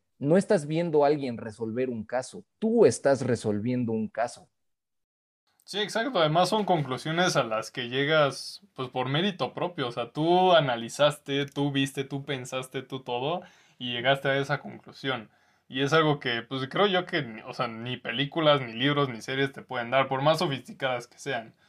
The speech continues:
Speaker 2: Por más que te hagan una película, es, por más que Christopher Nolan te haga una película de cómo puedes ver la muerte de la gente y luego ver la muerte dentro de la muerte y lo que <laughs> quieras, no va a ser lo mismo,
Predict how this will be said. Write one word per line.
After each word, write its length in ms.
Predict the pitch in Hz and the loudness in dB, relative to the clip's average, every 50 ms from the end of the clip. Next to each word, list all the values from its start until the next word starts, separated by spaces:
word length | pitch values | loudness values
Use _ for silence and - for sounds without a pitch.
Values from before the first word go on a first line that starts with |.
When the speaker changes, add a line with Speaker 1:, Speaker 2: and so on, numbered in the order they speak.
| _ _ _ | _ _ _
Speaker 2:
Por 140 | - 127 127 | -12 -6 2
más 160 | 139 151 151 | 2 2 2
que 140 | 151 170 156 | 2 0 0
te 80 | - 147 | 2 4
hagan 180 | 143 147 147 | 4 6 4
una 240 | 147 147 147 147 - | 4 2 2 0 0
película, 760 | - 110 113 123 120 - 143 139 127 120 110 110 110 107 - _ _ _ _ _ _ _ _ _ | -2 -6 -6 -6 -6 -6 -4 0 2 2 2 2 0 -4 -10 _ _ _ _ _ _ _ _ _
es, 300 | 135 120 120 - - _ _ - | -12 -12 -12 -12 -14 _ _ -12
por 100 | 127 123 | -4 -2
más 140 | 143 147 | -2 0
que 120 | 147 160 151 | 0 0 0
Christopher 460 | - 156 156 151 - 160 147 139 123 | 0 0 0 2 2 0 0 0 0
Nolan 320 | 123 131 139 143 143 131 127 | 0 0 2 2 2 0 0
te 80 | - | -2
haga 80 | 131 139 | -2 0
una 220 | 143 139 131 - | 0 0 0 -2
película 500 | - 117 113 120 127 - - 139 123 110 | -4 -6 -6 -6 -6 -4 -4 -2 -2 -2
de 140 | 107 107 107 | -2 -4 -6
cómo 560 | - 135 131 131 131 131 127 123 117 110 110 - 139 139 - - | -6 -6 -4 -2 0 0 2 2 0 -2 -4 -10 -16 -20 -4 0
puedes 260 | - 139 139 139 123 | 2 4 4 4 4
ver 140 | 127 131 131 | 2 4 4
la 140 | 135 123 113 | 4 4 2
muerte 340 | 117 123 139 139 139 - | 4 2 2 2 2 -2
de 100 | 123 113 | -4 -4
la 140 | 113 110 117 | -4 -6 -6
gente 260 | - - 139 131 131 120 | -6 -6 -6 -6 -6 -4
y 20 | |
luego 240 | 117 123 127 123 117 | -2 0 0 0 2
ver 140 | 120 127 127 | 2 2 4
la 120 | 123 113 | 2 2
muerte 340 | 113 120 127 131 131 - 117 | 2 2 0 0 0 -4 -6
dentro 320 | 113 120 127 127 - 127 | -6 -6 -8 -6 -6 -6
de 80 | 117 113 | -4 -4
la 120 | 113 110 | -4 -4
muerte 360 | 110 113 117 127 135 131 135 123 | -4 -4 -4 -4 -4 -6 -6 -8
y 20 | |
lo 140 | 113 113 117 | -6 -6 -8
que 80 | - - | -8 -12
<laughs> 140 | - - - | -16 -6 -2
quieras, 420 | 156 143 143 160 185 190 - - - - - - - - _ _ _ | 0 2 2 2 2 0 -4 -10 -20 -20 -20 -20 -20 -20 _ _ _
no 160 | 147 180 214 | 2 4 6
va 80 | 220 208 | 6 6
a 60 | 165 | 6
ser 120 | 196 208 | 4 4
lo 120 | 202 202 196 | 4 2 0
mismo, 420 | 208 226 214 185 147 120 113 | 0 -2 -4 -4 -4 -4 -6